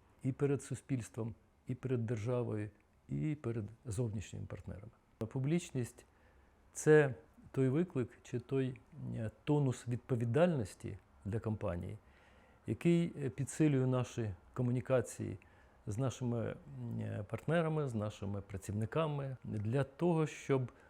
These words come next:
розвинути партнерство в, е, глибокому сенсі цього слова. Мені здається, що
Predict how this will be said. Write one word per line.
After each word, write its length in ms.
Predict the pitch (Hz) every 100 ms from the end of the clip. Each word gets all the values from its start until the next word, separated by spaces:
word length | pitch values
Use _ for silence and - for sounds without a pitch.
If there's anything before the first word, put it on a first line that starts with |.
| -
розвинути 920 | 123 127 107 110 143 156 147 143 139 127 - - - _ -
партнерство 720 | 113 - 139 123 - 117 113 - _
в, 300 | 113 104 104
е, 640 | 120 113 107 110 107 104 104
глибокому 460 | 110 135 143 120
сенсі 380 | 104 123 110 98
цього 240 | 92 98 92
слова. 260 | 95 87 - - _ - _
Мені 200 | 135 170
здається, 440 | 151 151 160 156 135
що 500 | - - 143 139